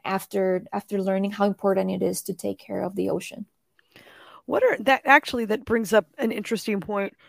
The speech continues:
Speaker 2: <clears throat> One of the things that Eline does with their products is, or their games, is that they want to have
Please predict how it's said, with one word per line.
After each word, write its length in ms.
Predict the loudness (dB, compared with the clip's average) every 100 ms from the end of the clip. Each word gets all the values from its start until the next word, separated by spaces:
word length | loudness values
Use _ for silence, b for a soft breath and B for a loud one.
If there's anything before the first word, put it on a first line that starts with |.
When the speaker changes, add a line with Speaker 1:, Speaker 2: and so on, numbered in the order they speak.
| b b b b b
Speaker 2:
<clears throat> 680 | 4 8 10 10 8 2 -8 -12 -20 _ _ _ _ _ -16 -16 _ _ _ _ -20 -18 -16 0
One 200 | 2 2
of 80 | 0
the 60 |
things 260 | 2 0 2
that 120 | 2
Eline 360 | 2 0 0 4
does 280 | 6 6 2
with 160 | -2
their 160 | 0 0
products 600 | 0 2 4 2 0 -8 -6
is, 600 | -2 0 -2 -4 -12 -8
or 140 | -4 -2
their 180 | -2
games, 440 | -2 -2 -2 -4 -4
is 140 | -4
that 200 | -2 0
they 100 | 0
want 240 | -2 -2 -2
to 180 | 0 0
have 300 | 4 2